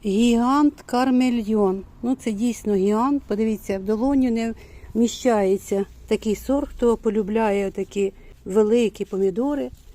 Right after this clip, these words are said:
то саме Гігант Кармельйон вам підходить. Отакий великий плід. Грам, мабуть, триста більше. Кущик висотою з півтора метра.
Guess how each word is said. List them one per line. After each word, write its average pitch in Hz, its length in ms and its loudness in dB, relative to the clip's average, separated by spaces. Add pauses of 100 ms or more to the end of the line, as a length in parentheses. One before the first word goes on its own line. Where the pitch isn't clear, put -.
(360)
то 202 220 -2
саме 240 420 0
Гігант 226 440 0
Кармельйон 220 640 -2
вам 220 200 -4
підходить. 185 720 -10
Отакий 240 380 -6
великий 226 480 0
плід. 262 400 -4 (1000)
Грам, 247 240 -4
мабуть, 233 520 -6 (440)
триста 240 640 -2
більше. 262 680 -6 (340)
Кущик 277 400 -2
висотою 226 680 -2
з - 80 -16
півтора 214 480 -2
метра. 262 520 -2